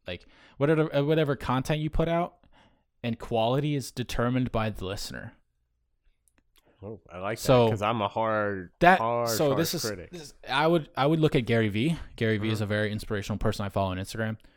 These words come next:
Speaker 1: Don't give a flying fuck what other people think about what you do, but certainly you can accept the praise, but the praise shouldn't matter because what should matter is the craft.
Speaker 2: Gotcha.
Speaker 1: So you love doing this because you love doing it, right?
Speaker 2: Yeah, this is so much fun. I had so much fun when we did,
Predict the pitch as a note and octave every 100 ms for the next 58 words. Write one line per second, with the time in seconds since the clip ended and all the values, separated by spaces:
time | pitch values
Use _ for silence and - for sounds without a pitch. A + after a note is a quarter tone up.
0 | _ _ _ _ _ _ D#3 G#3 - -
1 | B2 G#2+ D3 D3 - B2+ A#2+ A#2 A2+ A2+
2 | A#2 A2 - - A#2+ - C#3+ D3+ C#3+ C#3+
3 | D3 D3 D#3 D#3 - _ _ _ - A#2
4 | G2+ - - - F#3+ F#3 B2+ B2+ C#3+ B2+
5 | - - D3 G#2+ - A2+ G2+ F2+ - F2+
6 | - _ _ _ - A#2 - B2+ B2+ -
7 | E2+ G2 A2 G#2 G2+ - G#2 G2 F#2+ -
8 | - F2+ F#2+ G#2 F#2 D#2 - G2+ - -
9 | D#2+ - - - - _ _ - F#2 -
10 | D#2+ D2+ A#2 A2 - B2+ A2 G#2+ G#2 G2+
11 | - G#2 F#2+ F2 E2 - B1 G#1+ - G2
12 | B2+ A2 A2 C3+ - B2 G#2 - A2 B2
13 | A#2+ - A#2+ A2 - A2 G#2 G#2 G#2+ G#2
14 | G#2 G#2+ G#2 G2+